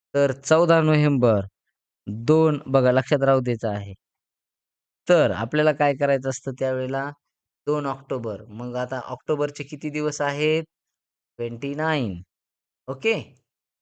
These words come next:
कारण तो एकतीसचा महिना आहे, बरोबर ना? आणि त्यानंतर नोव्हेंबरचे किती दिवस आहेत? चौदा आहेत. चौदा. मग यांची काय करायची? ॲडिशन. किती? फॉर्टी थ्री divided by, मग एक दिवस उरतो.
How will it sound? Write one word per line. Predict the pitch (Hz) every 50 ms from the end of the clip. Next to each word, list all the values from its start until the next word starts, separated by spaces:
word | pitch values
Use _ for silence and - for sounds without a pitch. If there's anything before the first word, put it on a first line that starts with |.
| _ _ -
कारण | 127 127 131 127
तो | 151 151
एकतीसचा | 156 160 156 160 - 175 160 - - 170 151
महिना | 143 139 131 123 117 104
आहे, | 95 87 92 _ _ _ _ _ _ _ _ _ _ _ _ _ _ -
बरोबर | 185 214 220 190 165 139
ना? | 117 107 95 92 95 - _ _ _ _ _ -
आणि | 107 110 117 117 117
त्यानंतर | 120 - 143 143 143 143 143 135 135 156 156 170 180 190 190 - _ _ _ _ _ _ _ _ _ _ _ _ -
नोव्हेंबरचे | 127 131 143 147 147 147 143 151 147 143 127 - 151
किती | 131 139 151 143 147
दिवस | 143 147 147 147 151 - -
आहेत? | 160 156 - -
चौदा | - 170 160 160 151 135 127
आहेत. | 113 104 95 92 _ _ _ _ _ _ _ _ _ _ _ _ _ _ _ _ _ _ _ _ _ -
चौदा. | 165 165 170 156 131 120 107 98 90 85 85 - _ _ _
मग | 107 107 110
यांची | 113 117 120 120 117 - 139
काय | 143 139 139 139
करायची? | 131 - 143 143 139 131 - - 151 151 151 151 -
ॲडिशन. | - 147 151 151 156 147 - - 139 120 110 98 95 92 95 - _ _ _ _ _ _ _ _ _ _ _ _ _ _ _ _ _ -
किती? | 127 127 147 147 151 147
फॉर्टी | 147 - 139 139 139 - 160 151
थ्री | 147 - 147 147 135 117 110
divided | 104 113 120 123 127 131 131 131 131 131
by, | 127 127 120 113 104 101
मग | 104 107 117 117
एक | 120 123 131 135 131 131
दिवस | 135 135 135 131 127 143
उरतो. | 131 139 139 - - - 143 135 120 110 101